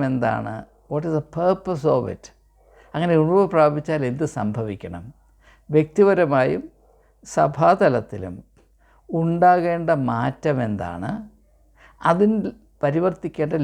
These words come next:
ലക്ഷ്യം എന്താണ് എന്നതിനെപ്പറ്റി നമുക്ക് വ്യക്തമായ ധാരണയുണ്ടാകണമെന്ന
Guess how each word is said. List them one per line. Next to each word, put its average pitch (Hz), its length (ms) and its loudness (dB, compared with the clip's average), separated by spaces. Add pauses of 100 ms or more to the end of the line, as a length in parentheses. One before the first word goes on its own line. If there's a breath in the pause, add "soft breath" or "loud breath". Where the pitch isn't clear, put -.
ലക്ഷ്യം 131 640 2
എന്താണ് 98 440 -6 (120)
എന്നതിനെപ്പറ്റി 131 720 -4 (420 soft breath)
നമുക്ക് 143 220 -4
വ്യക്തമായ 143 540 2 (140)
ധാരണയുണ്ടാകണമെന്ന 113 1080 -2